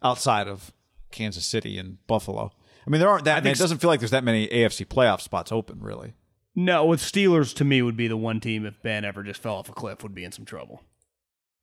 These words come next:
Speaker 1: Yeah,
Speaker 2: But they
Speaker 1: but
Speaker 2: would still hover because they're talented enough, but they could be, like, one of those teams, like, eight, nine,
Speaker 1: Was he gonna be bad for
Speaker 2: misses.
Speaker 1: seventeen weeks or, like, bad for six? Right, like last year.
Speaker 2: Yeah, one, one of those, like, as November turns, like, "Oh, Ben shot here. We're done."
Speaker 1: Right.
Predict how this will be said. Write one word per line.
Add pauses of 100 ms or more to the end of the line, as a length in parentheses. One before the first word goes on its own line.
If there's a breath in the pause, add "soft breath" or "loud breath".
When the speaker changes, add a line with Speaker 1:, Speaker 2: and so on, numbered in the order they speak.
(180)
Speaker 1:
Yeah,
Speaker 2:
But
they
Speaker 1:
but
Speaker 2:
would
still
hover
because
they're
talented
enough,
but
they
could
be,
like,
one
of
those
teams,
like,
eight,
nine,
Speaker 1:
Was
he
gonna
be
bad
for
Speaker 2:
misses.
Speaker 1:
seventeen
weeks
or,
like,
bad
for
six? (480)
Right,
like
last
year.
Speaker 2:
Yeah,
one,
one
of
those,
like,
as
November
turns,
like,
"Oh,
Ben
shot
here. (160)
We're
done." (220)
Speaker 1:
Right.